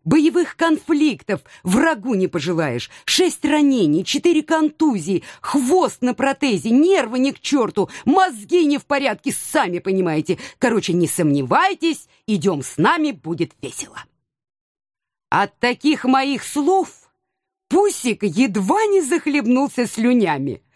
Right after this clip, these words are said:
вырвался и, ни слова не говоря, первым бросился в костюмерную. Мы переглянулись и потопали следом. Новичкам, конечно, это было сложно понять,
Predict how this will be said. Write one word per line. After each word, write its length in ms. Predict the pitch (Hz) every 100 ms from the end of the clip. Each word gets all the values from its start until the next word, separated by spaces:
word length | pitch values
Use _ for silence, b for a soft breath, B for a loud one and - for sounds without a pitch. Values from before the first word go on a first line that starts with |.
| b b -
вырвался 800 | 170 349 415 339 240 226 - 247
и, 260 | - 311
ни 200 | 320 370
слова 480 | - 302 294 240 214
не 160 | 240 202
говоря, 480 | 233 254 330 381 b b _
первым 580 | 262 277 311 330 339 294
бросился 580 | 190 185 165 202 185 208
в 60 |
костюмерную. 760 | - 208 - 151 113 117 113 104 _ _ _ _ _ _ _ _ _ -
Мы 280 | 180 214
переглянулись 1300 | - 175 160 143 143 143 269 339 320 320 - - -
и 120 | 208 185
потопали 640 | 143 135 135 143 160 139
следом. 600 | 131 120 110 104 78 64 _ _ _ _ _ _ _ -
Новичкам, 520 | 381 415 - 370 285
конечно, 440 | 220 202 196 190
это 260 | - 185 170
было 220 | 156 160
сложно 460 | - 320 381 165 135
понять, 500 | 135 127 110 104